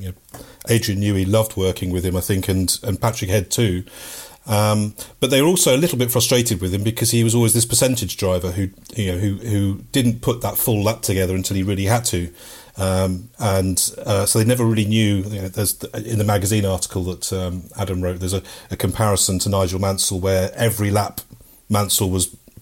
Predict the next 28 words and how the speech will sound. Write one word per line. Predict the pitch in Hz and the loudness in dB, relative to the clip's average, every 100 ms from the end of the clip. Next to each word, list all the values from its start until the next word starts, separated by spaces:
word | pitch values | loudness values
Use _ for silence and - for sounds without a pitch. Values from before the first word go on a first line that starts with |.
| - - | -18 0
balls | 110 98 - | 0 2 0
to | |
the | 98 | -2
wall, | 95 98 95 | 0 0 0
hundred | 107 98 85 | 0 -2 -4
percent | - 104 92 - - - - - | 0 0 0 -4 -6 -14 -20 -12
on | - 95 | -2 0
it. | 92 | 0
So | - 104 | 0 0
you | 101 | 2
knew | 104 | 2
exactly | 101 123 113 - | 2 0 0 -2
that | 95 98 | -4 0
he | 101 | -2
was | - | 2
getting | 104 98 | 2 2
the | 101 | 2
maximum | 104 - 98 | 0 -2 -4
out | 95 | -4
of | 98 | -2
the | |
car. | 117 92 | 0 0
And | 87 95 - - - - | -2 -6 -10 -20 -20 -4
they | 113 | 0
didn't | 135 120 | 2 2
really | 123 | 4
know | 131 139 | 4 4
that | 98 - - - | 2 0 -6 -6